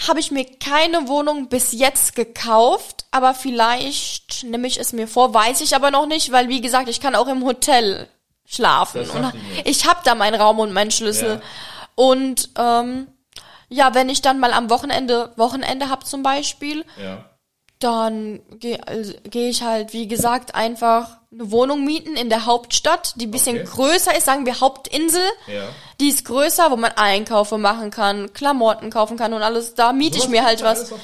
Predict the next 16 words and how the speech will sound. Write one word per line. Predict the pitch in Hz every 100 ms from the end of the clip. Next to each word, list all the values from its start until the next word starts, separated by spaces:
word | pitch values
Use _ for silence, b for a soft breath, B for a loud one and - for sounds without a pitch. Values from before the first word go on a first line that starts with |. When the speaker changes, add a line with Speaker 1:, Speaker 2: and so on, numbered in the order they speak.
| -
Speaker 2:
der | -
Insel? | 240
Speaker 1:
Ja, | 427 466
Speaker 2:
Das | -
ist | -
krass. | - - - _
Speaker 1:
da | 269
miete | 302 392 508
ich | 320
einfach | 285 262
was | 262 -
für | 277 254 247
zwei | - - 254 247 247 240
Tage | 240 285 269 302 349
und | 330 311 311 311 - _ _ _ _ _ _
genau. | 320 320 330 240